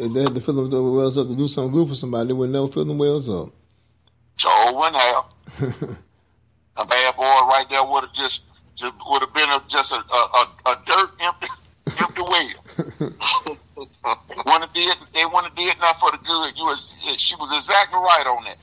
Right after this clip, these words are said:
Speaker 1: Yes, sir. <laughs>
Speaker 2: Exactly right. All right, my brother, Genesis, the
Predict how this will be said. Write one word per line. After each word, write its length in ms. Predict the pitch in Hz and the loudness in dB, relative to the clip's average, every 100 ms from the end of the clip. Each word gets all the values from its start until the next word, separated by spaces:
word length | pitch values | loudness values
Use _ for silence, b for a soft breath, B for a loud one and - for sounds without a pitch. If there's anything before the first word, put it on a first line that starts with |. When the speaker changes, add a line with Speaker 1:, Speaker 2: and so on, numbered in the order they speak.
| - | -14
Speaker 1:
Yes, 180 | 107 123 | -10 -8
sir. 400 | 127 107 - 160 | -6 -8 -4 -4
<laughs> 180 | 135 147 | -2 -6
Speaker 2:
Exactly 420 | - 175 147 113 | 0 2 2 -2
right. 260 | 101 95 _ _ _ _ _ _ _ _ _ _ _ _ - | -4 -6 _ _ _ _ _ _ _ _ _ _ _ _ 2
All 180 | 135 147 | 4 4
right, 80 | 135 | 4
my 120 | 131 | 0
brother, 240 | 135 135 123 | 4 2 0
Genesis, 500 | - 170 170 - 175 | -6 -6 -6 -8 -12
the 80 | - | -12